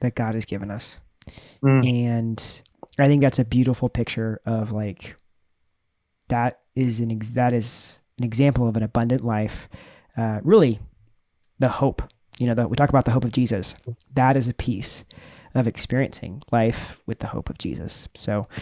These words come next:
Speaker 1: thanks, Evan. Thanks for chatting with me about this. It was a super fun conversation about fun. So that's a nice little, that's a nice little ring to it. But thanks for sharing. Thanks for chatting with,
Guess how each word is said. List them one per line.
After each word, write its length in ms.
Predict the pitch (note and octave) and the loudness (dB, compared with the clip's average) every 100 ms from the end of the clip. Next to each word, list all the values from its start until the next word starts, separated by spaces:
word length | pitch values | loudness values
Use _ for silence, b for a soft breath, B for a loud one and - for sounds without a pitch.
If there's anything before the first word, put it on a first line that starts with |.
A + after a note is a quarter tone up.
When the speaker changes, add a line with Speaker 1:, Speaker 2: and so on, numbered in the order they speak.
| B B - | B B 0
Speaker 1:
thanks, 200 | B3+ F3 | 0 4
Evan. 220 | D3 D3 | 4 6
Thanks 160 | G3 B3+ | 4 4
for 80 | |
chatting 320 | F3 D#3 C#3+ D3 | 4 6 4 2
with 140 | C#3 | 2
me 80 | C#3+ | 4
about 220 | C#3 C3+ | 4 4
this. 220 | C#3 C3+ | 4 2
It 60 | - | 2
was 100 | D#3 | 2
a 40 | |
super 220 | - G3 | 4 4
fun 200 | D3 D3 C#3 | 4 4 4
conversation 600 | C#3+ C#3 C3+ C3+ C3 C3+ | 2 2 2 0 2 0
about 240 | A#2 B2+ | 2 2
fun. 280 | - B2 C3 _ - | 2 -2 -2 _ -4
So 140 | - | 0
that's 220 | B2 - | 0 0
a 20 | B2+ | -4
nice 240 | A#2 - | -4 -2
little, 240 | A#2+ A2+ B B B B _ | -2 -4 B B B B _
that's 220 | A#2+ A#2+ | -2 0
a 40 | |
nice 200 | C3 B2 | 0 0
little 120 | C3 A#2+ | 0 0
ring 160 | A#2 | 0
to 140 | A2+ G#2+ | -2 -2
it. 180 | G#2 - | -2 -2
But 240 | A#2 G2+ | -2 0
thanks 180 | F3+ G3 | 0 2
for 80 | D#3+ | 2
sharing. 400 | - D3 D3 C#3+ | 6 6 6 4
Thanks 160 | D3 | 0
for 60 | - | 0
chatting 280 | C#3 C3 | 0 0
with, 100 | B2+ | 0